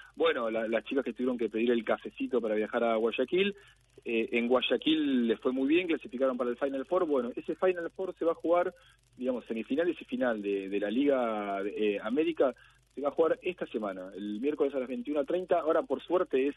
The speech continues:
en Paysandú, es en Uruguay, con lo cual, este, viajan en, en, en colectivo, son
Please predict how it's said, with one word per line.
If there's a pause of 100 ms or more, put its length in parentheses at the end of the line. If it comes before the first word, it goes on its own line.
en
Paysandú,
es
en
Uruguay,
con
lo
cual, (280)
este,
viajan
en,
en,
en
colectivo,
son